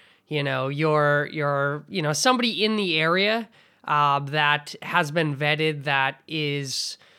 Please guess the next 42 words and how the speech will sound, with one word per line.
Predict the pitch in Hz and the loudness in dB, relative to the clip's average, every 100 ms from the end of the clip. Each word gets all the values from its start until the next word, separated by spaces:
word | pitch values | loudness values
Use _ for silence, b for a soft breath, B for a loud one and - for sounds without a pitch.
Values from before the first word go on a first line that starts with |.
| b b - | b b -4
you | 151 | 0
know, | 139 139 151 | 0 0 -2
a | 151 | -2
friend | - 170 185 170 | 2 4 6 4
of | 143 | 2
Sidekick, | - 156 160 170 151 | 2 4 2 -2 -6
that | 151 | -4
is | 139 156 | -4 -2
in | |
the | 156 | -4
Sidekick | 143 160 143 143 - 147 143 | -2 -2 -2 -2 -8 -10 -8
network, | 131 135 165 165 165 | -8 -6 -4 -4 -4
is | 156 | -8
coming | 175 170 | -4 -2
to | 170 | -2
your | 156 | 0
house | 160 165 - | 0 -2 -4
to, | - 156 151 - - | -6 -4 -6 -12 -10
to | 160 151 | -8 -8
tackle | - 165 147 165 | -4 -4 -4 -6
the | 147 | -6
job. | 139 151 170 | -2 0 0
So | - 196 | -2 -6
it's | - | -4
just | 311 - 170 | -6 -6 -4
more | 180 220 | 0 0
personal. | - - 180 175 190 180 180 175 b b b b | -2 -4 -2 -2 -2 0 0 -4 b b b b
Uh, | 143 143 135 135 - | -4 0 0 -2 -4
it's, | 156 151 - | -8 -8 -12
it's | 151 - - - | -10 -8 -8 -8
so | 170 - 214 208 190 | -6 0 4 6 4
needed. | 175 185 185 196 180 | 2 0 0 -2 -2
It's | 151 - | -4 -2
so | 190 180 | -2 -2
hard | 151 156 160 | -2 -2 -4
to | |
find | 143 139 143 139 | -6 -4 -4 -6
contractors | - 135 139 143 143 147 143 | -8 -10 -8 -10 -8 -10 -8
and | 139 | -8
things | 147 139 | -8 -6
like | 143 135 | -8 -4
that | 139 139 | -4 -4